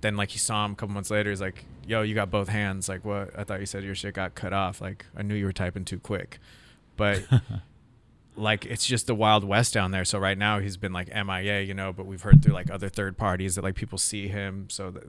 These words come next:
Speaker 1: think it's, like, a scam just to get money.
Speaker 2: And you owe them nineteen thousand dollars for your knee.
Speaker 1: I don't know if I should be talking about that on here.
Speaker 2: No, you have to.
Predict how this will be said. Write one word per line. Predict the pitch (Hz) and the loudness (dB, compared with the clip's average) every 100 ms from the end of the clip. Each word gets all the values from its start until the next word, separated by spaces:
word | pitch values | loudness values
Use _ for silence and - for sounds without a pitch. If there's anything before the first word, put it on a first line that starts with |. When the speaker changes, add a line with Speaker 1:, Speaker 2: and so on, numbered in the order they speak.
| 123 | -12
Speaker 1:
think | 107 98 | -10 -8
it's, | 92 | -8
like, | 95 | -4
a | |
scam | 90 - 98 92 85 | 0 0 -2 -6 -8
just | 87 - | -10 -10
to | |
get | 90 87 | -10 -10
money. | 92 90 92 - - - | -12 -12 -16 -18 -20 -4
Speaker 2:
And | 101 98 | 2 6
you | 110 131 104 - | 8 8 4 2
owe | 90 92 | 2 4
them | 87 85 | 2 0
nineteen | 82 78 87 82 | 0 -2 -4 -4
thousand | 82 80 80 | -4 -4 -2
dollars | 80 90 78 | 0 0 -2
for | 82 | -4
your | 78 | -4
knee. | 78 90 - - | 0 -2 -2 0
Speaker 1:
I | 143 | 4
don't | 143 | 6
know | |
if | 127 | 6
I | 120 | 6
should | 110 120 | 4 0
be | 104 | 0
talking | 110 104 98 | 4 4 2
about | 90 90 | -2 -2
that | 92 90 | -2 -2
on | 90 | -4
here. | 95 95 95 | -4 -6 -2
Speaker 2:
No, | 104 92 | 4 4
you | 85 | 4
have | 85 85 85 | 0 0 -2
to. | - - | -4 -8